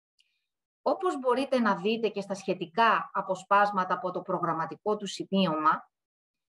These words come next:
οι εκδότριες έχουν πλήρη επίγνωση των δυσκολιών,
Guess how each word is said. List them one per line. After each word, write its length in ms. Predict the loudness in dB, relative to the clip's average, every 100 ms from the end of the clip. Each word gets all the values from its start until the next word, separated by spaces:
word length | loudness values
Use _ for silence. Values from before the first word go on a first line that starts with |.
| _ -2
οι 120 | -2
εκδότριες 840 | 0 -2 0 0 -2 -4 -4 -6 _ _ _
έχουν 380 | -4 -2 -4 -4
πλήρη 440 | -2 0 2 2
επίγνωση 600 | 0 0 -4 -2 -4 -4
των 160 | -4 -4
δυσκολιών, 840 | -4 0 0 0 2 2 2 -4